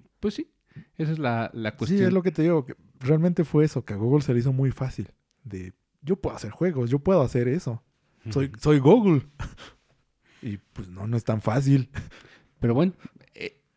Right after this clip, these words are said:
Speaker 1: en resumen, esa es la, la historia de, de la guerra de consolas ahorita. Es más de, desde el punto de vista de los fans pero son fans muy, muy jóvenes que nomás quieren defender a una empresa que,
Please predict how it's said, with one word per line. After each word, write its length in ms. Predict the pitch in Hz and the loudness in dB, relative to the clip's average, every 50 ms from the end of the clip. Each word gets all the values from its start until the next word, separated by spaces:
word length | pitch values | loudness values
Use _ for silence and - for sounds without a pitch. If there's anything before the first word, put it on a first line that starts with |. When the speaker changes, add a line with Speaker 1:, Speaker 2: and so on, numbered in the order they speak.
| _ _ | _ _
Speaker 1:
en 140 | - 220 226 | -2 0 0
resumen, 360 | 226 202 262 247 233 214 - _ | 2 2 4 2 2 0 -2 _
esa 180 | 196 175 196 190 | -6 -2 -2 -2
es 80 | 160 | 0
la, 200 | 156 135 120 123 - | 0 -2 -2 -2 -2
la 280 | 110 117 117 113 110 110 | -4 -4 -4 -2 -2 0
historia 480 | 113 104 - - - 135 131 127 123 117 | -2 -2 -4 -2 0 0 2 2 2 0
de, 340 | 107 104 101 98 98 95 | 0 0 0 -2 -2 -4
de 220 | 98 101 104 101 98 | -6 -6 -6 -6 -6
la 240 | 98 98 98 98 95 | -6 -8 -8 -8 -6
guerra 280 | 98 110 107 117 120 | -6 -6 -4 -2 -4
de 100 | 107 101 | -4 -4
consolas 520 | - 110 98 92 - 110 107 107 - - _ | -4 -6 -6 -4 -4 -4 -4 -4 -6 -8 _
ahorita. 600 | - 98 92 92 98 107 101 - - 78 76 - _ _ _ _ | -10 -6 -6 -4 -4 -6 -8 -8 -12 -14 -16 -16 _ _ _ _
Es 180 | - 135 117 120 | -8 -6 -4 -2
más 320 | 127 127 135 139 - - | -2 -2 -2 -4 -6 -6
de, 360 | 135 139 131 117 110 104 101 101 | -4 -2 -2 0 -2 -2 -4 -6
desde 340 | 104 104 104 95 - - 101 | -6 -6 -6 -6 -6 -6 -8
el 120 | 98 95 | -8 -6
punto 240 | - - 123 113 113 | -4 -4 -2 -2 0
de 60 | 107 | -2
vista 200 | 107 107 - 113 | -2 -2 -4 -4
de 60 | 104 | -6
los 160 | 92 85 - - | -6 -8 -8 -6
fans 400 | - 123 160 196 - - - _ _ _ _ _ _ _ _ _ _ _ _ - | -4 -2 -2 -2 -4 -6 -12 _ _ _ _ _ _ _ _ _ _ _ _ -10
pero 80 | 98 92 | -10 -8
son 240 | - - 110 110 | -6 -6 -6 -6
fans 340 | 104 - 113 101 104 104 - | -6 -6 -6 -6 -6 -6 -6
muy, 520 | 104 98 95 92 90 92 92 95 92 95 78 | -6 -6 -4 -4 -4 -4 -4 -4 -4 -4 -6
muy 540 | 80 98 92 90 87 90 87 87 95 98 | -6 -8 -8 -8 -8 -8 -8 -6 -6 -6
jóvenes 600 | 95 - - 123 117 101 98 90 82 82 - - _ _ _ | -8 -6 -6 -6 -6 -6 -6 -8 -10 -12 -16 -18 _ _ _
que 140 | - 92 82 - - - - - | -12 -12 -12 -12 -16 -20 -20 -18
nomás 400 | - - 101 104 98 98 98 - _ _ _ _ _ _ | -14 -10 -8 -6 -6 -6 -6 -8 _ _ _ _ _ _
quieren 240 | - 113 107 107 104 | -6 -2 -2 0 -2
defender 280 | 104 - 101 98 95 95 | -2 -2 -4 -4 -4 -4
a 60 | 98 | -4
una 100 | 104 107 | -4 -4
empresa 360 | 98 95 - 98 95 - 101 - | -4 -6 -8 -8 -10 -10 -12 -14
que, 160 | - 82 71 | -14 -16 -18